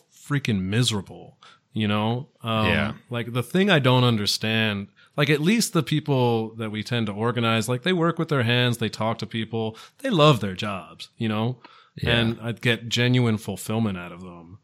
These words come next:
Speaker 1: Like, as someone who occasionally has to work with a spreadsheet, like, I hate sitting and looking at a computer all day.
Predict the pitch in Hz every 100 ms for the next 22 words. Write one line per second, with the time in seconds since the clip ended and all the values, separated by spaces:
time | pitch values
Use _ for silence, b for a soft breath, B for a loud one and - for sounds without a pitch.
0 | - 127 123 123 165 185 165 139 113 -
1 | 123 123 120 117 117 110 110 110 107 95
2 | - 113 117 - 127 117 113 - - 160
3 | 131 - 113 110 101 95 _ b b b
4 | b b b b _ - - - 120 110
5 | 107 104 107 101 104 98 - 98 - 117
6 | 120 120 123 123 123 131 143